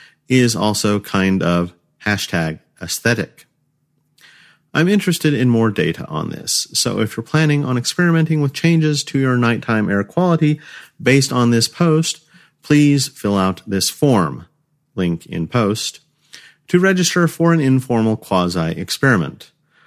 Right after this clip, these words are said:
I'll follow up with a form for you to give your results in a couple of weeks. Oh, and sorry for the content warning at the top, but I felt kind of low-grade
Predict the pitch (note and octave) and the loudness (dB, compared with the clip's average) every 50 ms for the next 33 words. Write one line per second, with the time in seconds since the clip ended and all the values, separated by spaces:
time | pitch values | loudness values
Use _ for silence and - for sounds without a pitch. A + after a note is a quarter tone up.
0 | _ _ _ - G2+ G#2 G#2 - - B2 A#2+ A#2+ A#2+ A#2 A#2+ B2 B2 A#2+ - - | _ _ _ -2 0 0 0 0 0 0 2 2 2 2 2 2 0 -2 -4 -6
1 | A#2+ A2+ - A#2 A#2 A2+ - - D#3+ D#3 D#3 D#3 D3+ C#3 - D3 C3 C3 B2 B2 | -6 -4 -2 -2 -4 -2 -2 0 0 2 2 2 0 0 0 0 0 2 2 2
2 | A#2+ A#2+ A#2+ - A2+ A2+ A#2 A2 G#2+ G#2+ G#2+ G#2 G2+ F#2+ F#2 E2 E2 E2 - - | 2 0 -2 -4 -2 -2 0 0 2 2 0 0 0 -2 -2 -4 -4 -6 -8 -12
3 | A2+ G2 F#2 - - C#2+ - - C2 F2 E2+ - G#2+ G#2+ F#2 D#2+ - - - - | -12 -10 -10 -10 -10 -12 -10 -10 -10 -8 -4 0 0 0 0 -2 -4 -8 -10 -10
4 | - - _ _ _ _ _ _ _ _ _ _ _ _ _ _ _ _ _ _ | -10 -12 _ _ _ _ _ _ _ _ _ _ _ _ _ _ _ _ _ _
5 | _ _ - B2+ G2 D#2+ C#2 - - _ _ _ _ _ _ - D3 D#3+ E3+ E3+ | _ _ 0 0 0 0 -2 -6 -12 _ _ _ _ _ _ -4 0 2 2 2
6 | E3 - - A3 A3 G#3 G3 F#3 F3+ - - E3 D#3 D3 C#3 C3 - - A#2+ A2+ | 2 0 0 0 0 2 0 0 -2 0 0 0 2 2 0 -2 -2 -2 -2 -2
7 | A2 - A#2+ A2 G#2+ G#2+ - G2+ G2+ F#2+ F#2 F2+ F2+ - D#2 E2+ - - - - | 0 -2 -2 -2 -4 -4 -4 -2 0 0 0 0 0 -2 -6 -8 -10 -10 -8 -6
8 | - - - - _ _ _ _ _ _ _ _ _ _ _ - D3 D3+ D#3+ D#3+ | -6 -8 -10 -14 _ _ _ _ _ _ _ _ _ _ _ -2 0 0 0 0
9 | - - F3 E3+ D#3+ - - - D#3+ D#3+ D#3 D3 C#3+ C3 C3 B2+ B2 - G2+ A2+ | 0 -2 -2 -2 -2 -4 -4 -2 0 0 2 2 2 0 0 -2 -2 0 0 2
10 | B2 C3 C3+ C3+ C3+ B2 B2 - B2 A#2 A#2+ A#2+ A#2+ A#2 A#2 A2+ A2 G2+ | 4 4 4 4 2 2 0 0 0 2 2 4 2 2 2 0 -2 -4